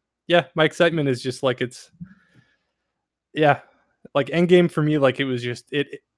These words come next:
it felt like the perfect end. Like, it felt like the perfect end where I was just like, "I don't need any more." I thought they ended those stories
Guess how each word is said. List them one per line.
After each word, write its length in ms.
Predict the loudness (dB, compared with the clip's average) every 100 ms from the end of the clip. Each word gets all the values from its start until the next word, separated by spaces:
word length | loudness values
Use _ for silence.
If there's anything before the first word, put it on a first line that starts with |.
| _
it 200 | -8 -2 4
felt 240 | 4 6
like 280 | 4 4 0
the 100 | -2
perfect 340 | 0 -2 -8 -20
end. 260 | -18 -18 _ _ -8
Like, 180 | -6
it 160 | -6 -10 _
felt 200 | 0 2
like 240 | 0 -2 -4
the 60 |
perfect 400 | -6 -6 -6 -8
end 380 | -8 -6 -8 -10 _ -2
where 180 | 2 4
I 20 |
was 120 | 2
just 180 | -2 -2
like, 220 | -4 -4 _ _ -18 -18 _ -8
"I 80 | -4
don't 120 | 0
need 160 | 2
any 180 | 2 0
more." 240 | -2 -4 -8 _ _ _
I 60 | -4
thought 340 | 2 2 2 0
they 140 | -2 0
ended 540 | 0 0 0 -4 -12 -14 _ _ _ -8
those 160 | -8
stories 560 | -2 0 0 -2 -8